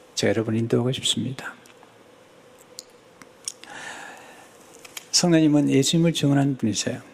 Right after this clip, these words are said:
예수님은 진리시잖아요. 진리는 인격이에요, 인격. 이론일 수도 있지만 사실은 인격이죠. 예수님이 "내가 진리라고 말씀하셨잖아요, 진리." 성령님 하시는 건 뭐냐면 질 대신 예수님과 우리를 결혼시키는 거예요.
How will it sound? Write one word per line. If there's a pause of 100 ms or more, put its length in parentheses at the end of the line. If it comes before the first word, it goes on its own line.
(1400)
예수님은
진리시잖아요. (500)
진리는
인격이에요,
인격. (840)
이론일
수도
있지만
사실은
인격이죠.
예수님이
"내가 (400)
진리라고
말씀하셨잖아요,
진리." (760)
성령님
하시는
건
뭐냐면 (320)
질
대신
예수님과
우리를
결혼시키는
거예요.